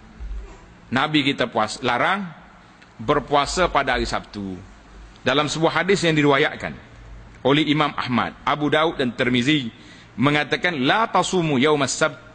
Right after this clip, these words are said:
illa fi maftur-, faradallahu alaikum." Jangan kamu puasa pada hari Sabtu kecuali puasa yang difardukan ke atas kamu. Sehingga dia mengatakan, "Fa illam yajid ahadukum." Kalau kamu tak dapat apa-apa,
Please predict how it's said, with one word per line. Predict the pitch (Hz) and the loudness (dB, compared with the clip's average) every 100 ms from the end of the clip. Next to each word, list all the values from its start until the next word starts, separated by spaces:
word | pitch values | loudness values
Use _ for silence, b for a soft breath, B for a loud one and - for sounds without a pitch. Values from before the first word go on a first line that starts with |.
| - - - - | -20 -20 -8 0
illa | 233 208 180 156 139 | 2 4 4 4 2
fi | 151 147 | 2 2
maftur-, | 135 - - 147 117 - | 0 -2 -4 -4 -4 2
faradallahu | 156 143 147 139 | 2 4 2 2
alaikum." | 127 120 110 107 160 165 147 - B B B B B | 0 0 0 2 2 2 -4 -14 B B B B B
Jangan | 123 180 226 240 | -2 0 2 0
kamu | 202 175 170 - | 2 -2 -2 0
puasa | 160 156 - 196 | 0 0 0 0
pada | 170 143 135 | 0 2 0
hari | 135 | 0
Sabtu | 123 139 - - 226 | -2 -4 -4 -4 -4
kecuali | - 165 165 160 185 226 | -2 0 2 2 2 -2
puasa | - 175 170 - 220 | 0 2 2 2 2
yang | 190 170 | 4 4
difardukan | 151 151 135 160 143 123 | 2 2 2 2 2 0
ke | 113 | -2
atas | 104 - | -6 -6
kamu. | - 82 67 - - - - - - - - - - | -8 -8 -10 -18 -20 -20 -20 -20 -20 -20 -20 -20 -4
Sehingga | - 160 196 | 2 4 4
dia | 214 185 | 4 4
mengatakan, | 180 170 175 180 | 2 2 0 0
"Fa | - 170 | 0 0
illam | 180 160 | 2 4
yajid | 143 139 127 | 4 2 -2
ahadukum." | - - 120 107 85 67 - - | -6 -4 -4 -6 -10 -14 -20 -20
Kalau | - 156 208 208 | -2 2 2 2
kamu | 202 202 | 0 2
tak | 170 190 | 2 0
dapat | - 170 | 2 2
apa-apa, | 175 196 180 180 214 226 | 2 2 2 2 0 0